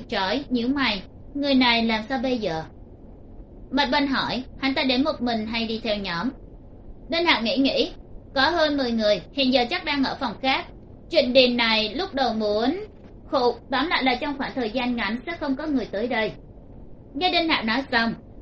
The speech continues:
Bạch Bân có thể hiểu được tương đối. Cởi áo giáo của mình choàng qua người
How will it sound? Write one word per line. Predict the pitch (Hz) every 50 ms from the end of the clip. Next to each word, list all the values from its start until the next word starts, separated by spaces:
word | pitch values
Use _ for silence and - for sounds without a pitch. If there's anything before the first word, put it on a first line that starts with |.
| -
Bạch | - 262 247 -
Bân | 277 269 262 254
có | 320 339
thể | - 285 175 160
hiểu | 214 196 147 185
được | 226 214 - -
tương | 226 220 220
đối. | 202 185 180 180 220 320 - - - - - - - - -
Cởi | 285 262 226 202 190 - -
áo | - 214 208 214 269
giáo | 262 254 220 233 - -
của | - 202 -
mình | 240 262 269 254 240 226 220 208 -
choàng | 247 233 214 214 220
qua | - 339 339
người | 269 226 202